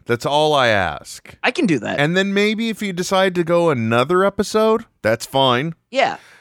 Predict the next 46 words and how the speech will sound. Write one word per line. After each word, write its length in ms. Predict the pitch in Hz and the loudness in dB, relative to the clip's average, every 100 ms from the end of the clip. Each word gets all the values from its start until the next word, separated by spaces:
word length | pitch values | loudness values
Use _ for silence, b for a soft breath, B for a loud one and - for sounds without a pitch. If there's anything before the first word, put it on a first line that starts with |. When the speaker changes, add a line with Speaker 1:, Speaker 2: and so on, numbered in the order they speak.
| B | B
Speaker 1:
'Cause 220 | - 170 135 | -4 -2 0
then 260 | 190 214 | 0 0
you 100 | 190 | -4
could 200 | 170 165 | -6 -4
get 240 | 160 170 - | -2 -2 -2
through 320 | 175 165 147 | -4 0 0
all, 580 | 143 147 147 147 135 - | 2 2 2 0 -2 -6
I 120 | 135 | -4
don't 120 | 135 | -2
know, 100 | 113 | -2
what 160 | 113 113 | -2 -4
is 120 | 101 | -4
it, 80 | 95 | -6
like, 280 | 98 95 - | -6 -8 -8
twelve, 360 | 117 113 123 | 0 0 0
thirteen 360 | 120 113 - 127 | 0 -2 0 -2
episodes? 800 | 123 139 131 135 135 143 - - _ _ _ _ - | -2 -2 -2 0 0 -4 -16 -20 _ _ _ _ -6
Speaker 2:
Yeah, 140 | 254 | -2
Speaker 1:
You, 40 | 190 | 0
you 60 | |
could, 60 | 170 247 | 0 2
Speaker 2:
thirteen. 220 | 175 214 | 0 0
Speaker 1:
you 120 | 214 | 0
could 140 | 294 226 | 0 2
do 200 | 170 214 | 2 2
it 60 | |
in 140 | 151 117 | 0 -2
a 60 | |
week. 340 | 113 147 139 165 | -2 -2 -4 -4
Like, 220 | 190 220 | -4 -4
you 60 | 294 | -4
know, 140 | 233 | -4
if 100 | 233 | -2
you 40 | 220 | 0
Speaker 2:
Yeah. 80 | 185 | 2
Speaker 1:
decided, 280 | 185 190 240 | 2 2 2
"Oh, 40 | 247 | 2
I'll 60 | 214 | 0
take 240 | 190 170 | -2 0
one 160 | 160 135 | 0 0
in, 160 | 131 | 0
in 60 | 151 | 0
the 60 | |
Speaker 2:
That's 100 | 165 123 | 0 2
good 60 | |
Speaker 1:
morning." 220 | 107 104 | 2 2